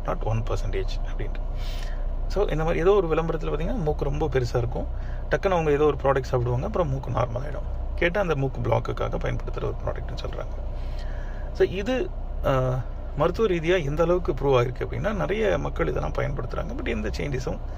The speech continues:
தெரியல. ஓகே, பத்துல ரெண்டு மூணு பேர் சாட்டிஸ்ஃபையிங் ரிசல்ட் சொல்றாங்க, but கியூரிங் பெரிய கொஸ்டின் மார்க். So, இந்த மாதிரி பயன்படுத்த வேண்டாம்.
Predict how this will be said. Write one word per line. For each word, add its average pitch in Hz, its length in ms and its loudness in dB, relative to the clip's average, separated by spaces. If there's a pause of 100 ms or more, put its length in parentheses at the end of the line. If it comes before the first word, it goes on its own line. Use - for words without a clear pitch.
(340)
தெரியல. - 280 -2 (120)
ஓகே, 101 180 -2
பத்துல 160 280 4
ரெண்டு 156 240 2
மூணு 165 200 0
பேர் 190 220 2 (560)
சாட்டிஸ்ஃபையிங் 190 800 2
ரிசல்ட் 127 280 2
சொல்றாங்க, 98 360 0 (500)
but 190 100 4 (200)
கியூரிங் 202 460 4 (760)
பெரிய 123 220 2
கொஸ்டின் 101 300 -2
மார்க். 127 220 -2 (520)
So, - 80 2
இந்த 190 140 4
மாதிரி 135 140 4
பயன்படுத்த - 460 0
வேண்டாம். - 260 -2